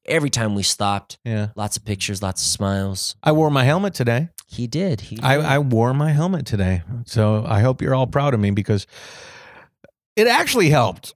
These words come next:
Speaker 2: You know, at the rain part of the journey,
Speaker 1: Yeah.
Speaker 2: um, my hard shell helmet actually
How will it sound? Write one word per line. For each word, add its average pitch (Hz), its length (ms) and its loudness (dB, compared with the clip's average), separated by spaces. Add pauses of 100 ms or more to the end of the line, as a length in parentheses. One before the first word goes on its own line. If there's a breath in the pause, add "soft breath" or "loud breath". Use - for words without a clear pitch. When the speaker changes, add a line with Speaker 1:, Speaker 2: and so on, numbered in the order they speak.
Speaker 2:
You 156 180 0
know, 143 320 4
at 143 180 0
the 135 120 2
rain 202 420 4
part 156 460 2
of 135 160 2
the 127 80 2
journey, 117 580 2 (140)
Speaker 1:
Yeah. 92 240 -10 (160)
Speaker 2:
um, 120 580 2
my 120 300 2
hard 147 320 2
shell 113 640 2
helmet 120 580 2
actually 113 720 0